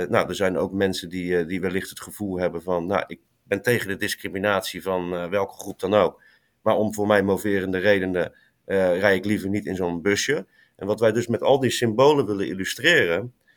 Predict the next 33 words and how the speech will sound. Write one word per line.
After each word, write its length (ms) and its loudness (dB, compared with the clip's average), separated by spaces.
is 160 -6
dat, 280 -2
dat 160 -6
een 80 -2
hoop 180 0
mensen 300 4
het 80 -16
gevoel 260 -4
hebben 220 2
op 220 2
dit 120 0
moment 400 2
dat 120 -8
als 180 0
we, 80 -8
als 140 -6
zij 160 2
daar 180 4
anders 400 0
over 300 -4
denken, 400 -6
nogmaals, 520 4
zonder 600 4
welke 340 6
vorm 260 2
van 160 0
haat 300 2
dan 160 0
ook 200 2
in 80 -4
de 80 -2
richting 400 -2
van, 400 0